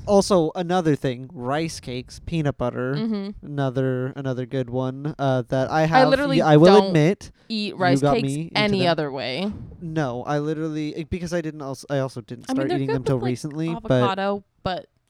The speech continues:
Speaker 2: I mean, peanut butter's just
Speaker 1: but peanut butter and a drizzle of honey.
Speaker 2: Yes.
Speaker 1: And you're set.
Speaker 2: Drizzle a drizz.
Speaker 1: Drizzle a
Speaker 2: Okay,
Speaker 1: drizz.
Speaker 2: moving on. We
Speaker 1: Okay.
Speaker 2: have a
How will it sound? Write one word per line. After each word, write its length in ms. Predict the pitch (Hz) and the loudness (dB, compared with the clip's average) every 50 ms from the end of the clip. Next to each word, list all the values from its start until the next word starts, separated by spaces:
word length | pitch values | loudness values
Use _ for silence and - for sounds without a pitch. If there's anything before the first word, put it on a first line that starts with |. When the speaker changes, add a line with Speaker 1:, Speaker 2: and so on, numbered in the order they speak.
| - | -8
Speaker 2:
I 40 | 233 | -6
mean, 280 | 220 202 180 170 160 160 _ | -6 -6 -6 -8 -12 -16 _
peanut 200 | - - 302 320 | -20 -20 -18 -16
butter's 300 | 302 349 339 330 285 - | -14 -14 -14 -14 -16 -18
just 140 | - - 190 | -18 -6 -4
Speaker 1:
but 100 | 180 165 | -4 -2
peanut 220 | - 196 208 208 - | -2 -4 -4 -2 0
butter 200 | 214 208 196 196 | 2 4 4 4
and 80 | 196 185 | 2 2
a 40 | 185 | 2
drizzle 320 | 165 170 170 160 175 175 | 2 2 2 2 2 2
of 140 | 165 160 160 | 2 2 0
honey. 360 | 156 139 127 - - 143 - _ _ _ - | 0 -2 -4 -8 -12 -14 -16 _ _ _ -10
Speaker 2:
Yes. 720 | 196 - - - - - - - - - - - _ - - | -10 -10 -10 -10 -14 -16 -18 -18 -20 -20 -20 -20 _ -16 -12
Speaker 1:
And 120 | - 147 143 | -8 -6 -6
you're 100 | 135 135 | -6 -6
set. 160 | - - - - - - - | -6 -8 -10 -12 -16 -20 -12
Speaker 2:
Drizzle 300 | - 220 214 214 254 254 | -8 -6 -6 -6 -4 -4
a 60 | 233 214 | -4 -6
drizz. 720 | 196 - 165 180 190 208 214 208 202 196 185 185 185 180 | -6 -6 -4 -2 -2 -2 -2 -2 0 0 0 0 0 2
Speaker 1:
Drizzle 260 | 156 147 139 143 160 | 2 2 2 2 0
a 20 | 170 156 | 0 0
Speaker 2:
Okay, 300 | 214 139 139 131 208 180 | 0 2 2 2 2 2
Speaker 1:
drizz. 40 | 156 165 | 0 -2
Speaker 2:
moving 380 | 180 202 214 214 214 220 214 208 | -2 -2 -2 -2 -2 -2 -2 -2
on. 260 | 202 190 175 160 170 | -2 -2 -2 -4 -4
We 60 | 180 - | -6 -6
Speaker 1:
Okay. 120 | 196 - | -4 -4
Speaker 2:
have 260 | 226 202 185 165 175 | -2 -2 -2 -2 -4
a 40 | 185 | -6